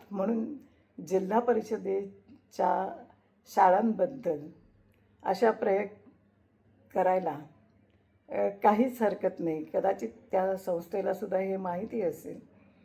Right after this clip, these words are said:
त्यानंतर जो विषय निघाला तो तरुणांचा राजकारभारामध्ये सहभाग. त्यावर सुद्धा मुख्यमंत्र्यांनी एक अतिशय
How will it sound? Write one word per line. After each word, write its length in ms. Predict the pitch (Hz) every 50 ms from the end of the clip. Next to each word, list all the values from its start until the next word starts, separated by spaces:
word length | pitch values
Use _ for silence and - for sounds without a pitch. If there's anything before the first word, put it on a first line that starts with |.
| _ _ _ _ _ _ _ _ _ _ _ _ _ -
त्यानंतर 760 | 233 233 254 269 269 262 262 254 254 - 269 269 269 285 285 - - - - - 208 220
जो 400 | 202 180 185 208 226 233 226 226
विषय 340 | - 214 208 - - 220 220
निघाला 440 | 220 214 196 196 196 190 190 190 190
तो 480 | 185 - 226 214 214 214 220 220 - - - _ _ _ _ _ _ _ -
तरुणांचा 880 | 202 196 208 214 214 214 208 208 208 208 - - 208 208 220 226 - - - - - _ _ _ _ _ _ _ _ _ _ _ _ -
राजकारभारामध्ये 1200 | - 180 180 180 175 180 196 202 220 - 180 170 170 170 190 185 170 175 175 170 160 160 190 208 220
सहभाग. 520 | - - 202 170 160 156 147 147 139 - - - - _ _ _ _ _ _ _ _ _ _ _ _ _ _ _ _ _ _ _ _ _ _ _ _ _ _ _ _ _ _ _ -
त्यावर 280 | 240 220 247 269 302 302
सुद्धा 320 | 302 - 302 233 - 294
मुख्यमंत्र्यांनी 1040 | 277 269 247 240 - - 254 254 254 247 240 240 - 233 226 233 240 240 226 233 247
एक 100 | 240 240
अतिशय 680 | - - - 233 240 - - 247 247 240 247 247 -